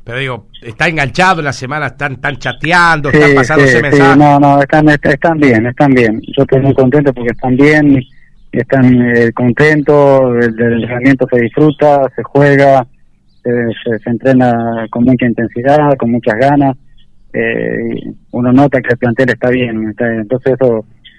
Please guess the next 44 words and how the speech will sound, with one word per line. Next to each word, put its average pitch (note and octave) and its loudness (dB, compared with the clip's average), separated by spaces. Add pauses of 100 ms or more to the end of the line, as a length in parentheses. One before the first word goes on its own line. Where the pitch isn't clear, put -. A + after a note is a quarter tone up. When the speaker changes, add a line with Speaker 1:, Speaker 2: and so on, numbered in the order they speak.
(140)
Speaker 2:
eh, A#2 -4
genera B2 2
más B2 2
confianza, C#3 2
más B2 -4
tranquilidad. C3+ 0 (500)
Eh, A2+ -4
obviamente C#3 -2
que B2+ 0
después C3 0
los A#2+ 0
partidos B2 0
hay A2+ -4
que A#2+ -4
jugarlos, D3+ 0
pero, A2+ 0 (460)
pero A#2+ -2
estamos E3 0
bien, D#3+ 0
estamos C#3+ 0
bien. C#3 2
Creo A#2+ -2
que B2 0
de-, A2+ 0
el A2+ -6
equipo B2+ -2
viene, A#2 0 (540)
el A#2 -6
hecho C3+ 2
de B2 2
terminar B2+ 0
puntero, B2+ 0
invicto, B2 0
Speaker 1:
Ah. A#2+ -2 (100)
Speaker 2:
este, A2+ -8 (960)
y B2 -10
bueno, B2 -2
y A#2 -4
más C3+ 0
un C3 -4
rival B2+ 0
como A#2+ -4
el A2+ -8
cat, D3 0